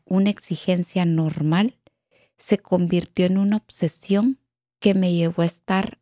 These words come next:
al borde de la muerte, no una, sino varias veces. Esa demanda interna, ese monstruo acosador que creé en mi mente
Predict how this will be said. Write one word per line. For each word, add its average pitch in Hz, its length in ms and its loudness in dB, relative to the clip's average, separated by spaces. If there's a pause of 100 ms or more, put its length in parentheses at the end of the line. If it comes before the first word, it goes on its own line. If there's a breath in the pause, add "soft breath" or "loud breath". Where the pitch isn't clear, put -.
(120)
al 165 200 0
borde 180 440 -4
de 185 120 0
la 165 140 -2
muerte, 165 580 -4 (580)
no 185 260 2
una, 175 440 2 (440)
sino 170 360 0
varias 165 460 0
veces. - 640 -10 (1200)
Esa 277 360 4
demanda 190 560 4
interna, 196 920 2 (460)
ese 196 340 4
monstruo 202 540 2
acosador 180 920 0 (500)
que 190 200 4
creé 175 420 4
en 220 160 4
mi 208 140 4
mente 180 680 2